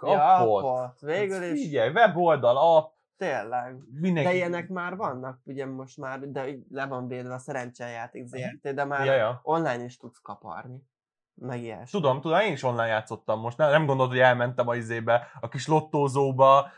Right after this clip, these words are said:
Speaker 2: lementem
Speaker 1: Hát
Speaker 2: izé
Speaker 1: nem.
Speaker 2: reggel a munkásokkal
Speaker 1: Rá-,
Speaker 2: a
Speaker 1: rakétát, meg
Speaker 2: rakétát
Speaker 1: itt
Speaker 2: be, be, beküldtem, a, a kőbányait, ö, szürcsölve x-elgettem ott a izén, a,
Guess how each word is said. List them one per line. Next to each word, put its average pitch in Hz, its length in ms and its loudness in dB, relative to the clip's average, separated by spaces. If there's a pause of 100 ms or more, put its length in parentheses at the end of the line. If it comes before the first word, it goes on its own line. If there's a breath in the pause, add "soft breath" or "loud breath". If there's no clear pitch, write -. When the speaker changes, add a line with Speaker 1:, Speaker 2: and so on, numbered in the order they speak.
(160 loud breath)
Speaker 2:
lementem 135 600 2
Speaker 1:
Hát 131 100 -2
Speaker 2:
izé 127 160 0
Speaker 1:
nem. 127 40 0
Speaker 2:
reggel 139 320 6
a 127 60 6
munkásokkal 131 840 2
Speaker 1:
Rá-, 120 240 10
Speaker 2:
a 120 40 8
Speaker 1:
rakétát, 175 680 0
meg 165 180 -4
Speaker 2:
rakétát 151 720 6
Speaker 1:
itt 139 80 -12
Speaker 2:
be, 156 260 4
be, 160 260 4
beküldtem, 151 920 4
a, 127 180 2
a 127 80 -4
kőbányait, 135 840 2
ö, 123 140 -2
szürcsölve 131 920 2
x-elgettem 127 680 0
ott 123 220 -6
a 123 60 -2
izén, 120 500 -8 (340 soft breath)
a, 117 80 0